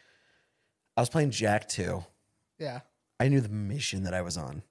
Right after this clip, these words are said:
Speaker 2: Dang.
Speaker 1: I knew the
Speaker 2: <laughs>
Speaker 1: part of the mission that I was on.
Speaker 2: Yeah.
Speaker 1: And I just hear the fucking jingly jangles.
Speaker 2: Mm-hmm.
Speaker 1: So step one is you hear the jingly jangles of the key.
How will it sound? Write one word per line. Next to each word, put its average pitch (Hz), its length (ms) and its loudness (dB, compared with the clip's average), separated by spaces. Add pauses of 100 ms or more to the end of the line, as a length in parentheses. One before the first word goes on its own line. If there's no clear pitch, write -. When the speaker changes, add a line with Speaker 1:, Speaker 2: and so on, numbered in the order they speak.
(120)
Speaker 2:
Dang. 131 400 -10
Speaker 1:
I 131 100 6
knew 151 140 6
the 117 100 4
Speaker 2:
<laughs> 392 400 2
Speaker 1:
part 117 240 6
of 101 80 0
the 98 80 -2
mission 95 360 2
that 92 100 2
I 92 80 0
was 95 180 -2
on. 95 380 -2
Speaker 2:
Yeah. 131 160 -6 (300)
Speaker 1:
And 95 160 2
I 92 160 2
just 95 300 -2
hear 92 240 0
the 95 100 -2
fucking 95 460 -2
jingly 98 380 2
jangles. 113 600 2 (220)
Speaker 2:
Mm-hmm. 151 340 -4 (240)
Speaker 1:
So - 120 0
step 127 340 2
one 107 200 4
is 92 120 -2
you 101 100 0
hear 95 120 2
the 95 100 -2
jingly 98 380 0
jangles 95 360 -2
of 92 80 -4
the 110 60 -6
key. 95 400 -6